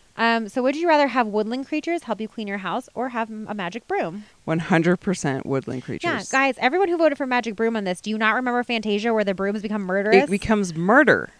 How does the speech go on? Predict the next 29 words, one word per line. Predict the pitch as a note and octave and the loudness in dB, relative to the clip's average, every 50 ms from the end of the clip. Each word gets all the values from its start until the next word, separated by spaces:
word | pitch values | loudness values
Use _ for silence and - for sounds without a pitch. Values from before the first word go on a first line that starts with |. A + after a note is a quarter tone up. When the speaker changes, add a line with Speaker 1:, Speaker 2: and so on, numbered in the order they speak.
| _ _ _ _ _ _ | _ _ _ _ _ _
Speaker 2:
and | - F3 | -4 -2
they're | E3+ D#3+ D#3 | 0 0 0
mean. | D#3 D#3 D#3+ F3+ A#3+ D4 D#4 A3 A#2+ D4+ - - - _ _ _ - D#4+ - _ - F4 _ | 0 0 0 2 4 4 4 4 2 -2 -6 -10 -14 _ _ _ -18 -18 -16 _ -18 -20 _
Speaker 1:
<laughs> | _ - E4+ _ _ - - - - - - - | _ -20 -20 _ _ -20 -20 -20 -20 -20 -10 -8
Would | C4 C#4+ B3 | -6 -2 2
you | D#4 | 2
rather | D4+ D#4 D#4+ | 2 2 2
have | D4 D4+ B3+ | 0 0 -2
hair | A#3+ B3 A3 G#3+ | 0 0 0 2
like | G#3+ G#3+ G3 | 0 -2 -2
Merida | G3 G3+ F#3+ F3+ F#3+ G3 A3 | -2 -2 0 0 0 0 -2
from | A#3+ - C#4 B3+ | -2 -6 -8 -8
Brave | G#3+ F#3+ F3 E3+ E3+ F3+ - | -6 -4 -4 -4 -4 -4 -6
or | - E3+ | -6 -8
Rapunzel? | E3 E3+ F3 - - D3 C#3 - A#2 F#3 G#3 - _ _ _ _ _ _ _ | -8 -10 -10 -14 -16 -16 -14 -14 -14 -14 -16 -18 _ _ _ _ _ _ _
Speaker 2:
Rapunzel. | - D#3 - E3+ B2+ B2 - - D#2 - - _ _ _ - | -6 -4 -2 -2 -2 -2 -4 -6 -10 -10 -12 _ _ _ -20
Speaker 1:
Oh, | E3+ E3+ F#3+ F3 D#3 | -16 -16 -14 -14 -14
Merida | D3 C#3 C#3 C#3+ D3+ E3 D#3+ D3+ | -14 -12 -10 -8 -8 -8 -8 -10
from | - - C#3 | -12 -16 -12
Brave. | - D3 D#3 | -4 0 2
Speaker 2:
I | E3 D#3+ | 4 4
know, | D#3+ D#3 D3+ C3+ | 4 4 4 2
Speaker 1:
I'm, | B2 - B3+ | 2 0 0
like, | - - D3 | -2 -2 -2
Speaker 2:
well, | D#3 | -2
Speaker 1:
so | - - G3+ | 0 2 2
Speaker 2:
'cause | G#3 E3+ | 2 2
you, | E3+ | 2
Speaker 1:
close. | F#3+ F3+ E3+ D#3+ | 4 4 2 2